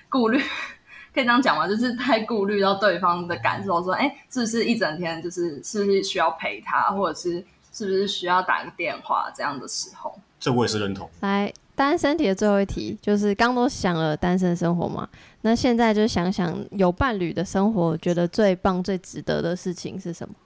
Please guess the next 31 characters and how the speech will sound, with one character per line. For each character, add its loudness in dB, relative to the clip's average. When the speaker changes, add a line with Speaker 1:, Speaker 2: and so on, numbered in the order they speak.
Speaker 2:
互 2
相 0
扶 -6
持， -6
就 -2
像 2
刚 2
才 0
Sandy 0
讲， -4
我 4
有 4
一 2
个 2
很 -2
认 0
同， -10
就 -6
是 0
你 -2
可 4
以 4
自 -2
己 0
排 -4
时 -4
间， -8
然 -2
后 2
假 6
设 4